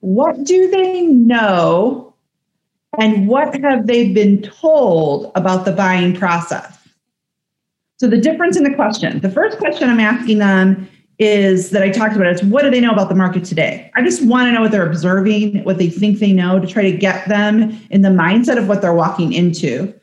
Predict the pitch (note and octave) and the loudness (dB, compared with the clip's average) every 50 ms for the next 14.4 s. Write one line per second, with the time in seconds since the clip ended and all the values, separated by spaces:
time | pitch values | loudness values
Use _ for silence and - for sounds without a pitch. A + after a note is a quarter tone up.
0 | _ _ _ _ _ - G#3 G3+ G3 F#3+ F3+ F#3+ F#3+ G#3+ A3+ A#3+ B3 B3 F#3+ G3 | _ _ _ _ _ -2 0 0 2 0 0 0 0 0 0 2 0 0 0 0
1 | F#3 F3+ G#3+ G3+ - - A#3+ A#3+ F#3+ F3 D#3+ G#3+ G#3 G#3+ G#3+ G#3+ - - - - | 0 0 0 -2 0 -2 -2 -2 -2 0 0 0 0 0 0 -4 -8 -8 -4 -2
2 | G3+ G#3 G#3+ G#3 G3 F3+ F3+ E3+ E3 E3+ E3 D#3 D3+ D3 D#3+ E3 F#3 F3+ - C#3 | 0 0 2 2 2 2 2 2 2 2 0 0 0 0 0 0 0 0 -2 -4
3 | A2+ - - - - - F#3+ F3+ F3+ F3+ F3+ E3 E3+ E3 F#3+ D#3+ - - E3+ D#3+ | -4 -6 -8 -10 -4 -2 -2 -2 0 0 0 -2 0 -2 -2 -4 -4 -6 -8 -4
4 | - B3+ B3+ B3 - B3 A#3 A#3+ A#3+ - - F#3+ F#3+ F#3 - - D#3+ E3 E3 F#3+ | -2 -2 -2 0 0 0 0 0 0 -2 -2 -2 -2 -4 -4 -4 -4 -4 -2 0
5 | F#3+ F#3+ A3+ - E3 D#3+ D#3+ D3+ C#3+ E3 - - D#3+ D#3 D#3+ E3 F3+ F#3+ F#3+ - | 2 2 2 2 0 -2 -4 -4 -6 -6 -4 -2 0 0 0 0 0 -2 -6 -10
6 | - _ _ _ _ _ _ - F3 F3+ F3 E3+ F3 F3 F#3+ G3 F#3 F#3 F3 D#3+ | -18 _ _ _ _ _ _ -4 -2 0 0 0 2 2 2 2 2 0 0 0
7 | E3+ E3 - E3+ D#3 D#3+ E3 F#3 - A#3 A3+ A3+ A3 G#3+ - A#3 G#3+ A3 B3 A3 | -2 -4 -4 -2 0 0 0 0 0 2 2 2 2 2 2 2 2 2 2 2
8 | G#3 G#3+ A3 G3 F#3 F#3+ F#3+ G3 - G3 A3 A#3+ A3+ - - F#3+ F3+ F3+ - - | 2 2 2 2 2 2 0 0 0 0 0 2 0 0 0 -2 -4 -4 -6 -6
9 | F3 - E3 F3 F3 - E3 D#3+ D3 C#3+ D3 D3+ D3 C#3+ - - - F3+ F#3+ _ | -6 -4 -6 -6 -4 -4 -2 -2 -2 -2 -4 -4 -6 -8 -10 -12 -14 -18 -20 _
10 | _ _ _ _ _ _ - - G#3+ F#3+ E3+ E3+ E3 E3 D#3+ D#3 - F3+ F3+ E3+ | _ _ _ _ _ _ -6 -2 0 0 2 2 2 2 2 2 0 0 0 0
11 | F3+ F3+ F3+ F3+ F3 - F3+ F3+ F3+ E3+ F3+ F3+ - - F#3+ F3 E3+ D#3+ D#3+ D#3+ | 0 0 0 0 0 -2 -2 -2 -2 -2 -4 -4 -4 -2 0 0 0 0 -2 -2
12 | - - G#3 F3 F#3 F3+ E3+ E3+ E3 E3 E3 E3 - - - F#3 E3+ - - E3+ | -2 -2 0 0 2 2 2 2 2 0 0 -4 -8 -6 -4 -2 -2 0 0 0
13 | E3 D#3+ D#3+ F#3 G3+ G#3 G3+ F#3 E3+ E3+ E3 D#3+ D#3+ D#3+ - - - F3+ E3 D#3+ | 0 0 0 0 2 2 2 2 2 2 2 2 2 0 -2 -2 -2 -2 0 0
14 | D3+ - - A2+ A#2+ B2+ B2+ - | -2 -2 -4 -4 -4 -4 -6 -6